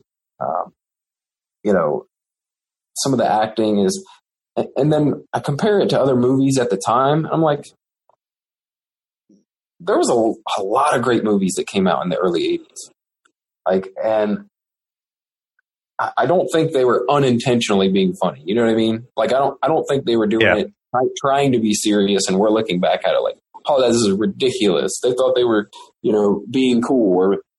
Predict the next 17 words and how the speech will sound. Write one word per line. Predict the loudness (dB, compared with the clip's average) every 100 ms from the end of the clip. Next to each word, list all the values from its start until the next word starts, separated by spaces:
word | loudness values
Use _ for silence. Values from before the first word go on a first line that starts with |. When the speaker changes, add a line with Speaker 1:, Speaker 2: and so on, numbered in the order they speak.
| _
Speaker 1:
or, | -2 0
uh, | 2 0 -4 _
being | -2 0 0
tough | 0 0 0 0
or |
whatever, | 2 2 0 0
and | -2 -2 -8 -8
it, | -6 -4
it | -6 -6
comes | -4 -2
off | 0 0 -4 -4
comedic. | 0 2 0 -2 -6 _ _ _ _ _
I | -14 -6
think | -2 0
it | 2
was | 2 2
intentional. | 0 -4 -8 -12 -16